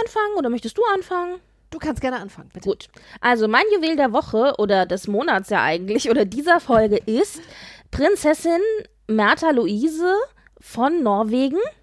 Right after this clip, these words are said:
Speaker 2: Ja.
Speaker 1: Ja, die mit dem Schamanen.
Speaker 2: Die mit dem Schamanen, was wir auch schon
Speaker 1: Genau, mit
Speaker 2: besprochen haben,
Speaker 1: Verek
Speaker 2: ja.
Speaker 1: Durek. Und die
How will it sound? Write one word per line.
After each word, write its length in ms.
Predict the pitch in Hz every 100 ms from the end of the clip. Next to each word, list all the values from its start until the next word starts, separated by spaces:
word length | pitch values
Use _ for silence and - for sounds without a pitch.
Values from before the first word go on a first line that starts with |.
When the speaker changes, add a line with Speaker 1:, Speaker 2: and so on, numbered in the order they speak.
| _ _ _ _ -
Speaker 2:
Ja. 380 | 196 196 175 247 -
Speaker 1:
Ja, 640 | - 185 190 196 392 392 392 480 _ -
die 380 | 190 175 233 285
mit 220 | 254 214
dem 160 | 220
Schamanen. 960 | 254 240 202 196 190 185 190 202 214 285 494 480
Speaker 2:
Die 240 | 208 208 196
mit 160 | 311 370
dem 140 | 202
Schamanen, 500 | - 220 190 185 226
was 140 | 226 202
wir 80 | 220
auch 20 |
schon 40 | 208
Speaker 1:
Genau, 260 | 190 202
mit 80 | 269 240
Speaker 2:
besprochen 240 | 226 196 240
haben, 140 | 359
Speaker 1:
Verek 180 | 320 302
Speaker 2:
ja. 40 | 233
Speaker 1:
Durek. 640 | 220 277 277 269 349 440 _ - - -
Und 400 | - 247 254 - -
die 460 | 196 196 233 339